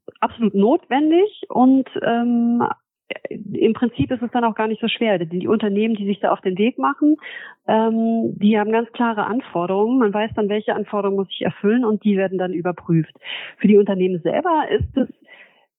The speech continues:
je nachdem, wie weit sie schon sind, aufwendig oder nicht. Also, ähm, das Ganze ist natürlich, ähm, äh, wenn man sich die Sorgfaltspflichten anschaut, ähm,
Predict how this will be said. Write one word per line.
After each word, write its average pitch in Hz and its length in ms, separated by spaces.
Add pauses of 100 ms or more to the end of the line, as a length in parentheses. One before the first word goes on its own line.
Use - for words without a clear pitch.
(120)
je 208 260
nachdem, 247 340
wie 233 100
weit 190 300
sie 339 100
schon 185 240
sind, 180 220
aufwendig 220 560
oder 202 160
nicht. 226 420
Also, 185 460
ähm, 196 480
das 190 140
Ganze 214 280
ist 208 100
natürlich, - 640
ähm, 190 480 (480)
äh, - 140
wenn 196 140
man 202 320
sich 185 240
die 190 260
Sorgfaltspflichten 196 560
anschaut, 240 540 (140)
ähm, 202 540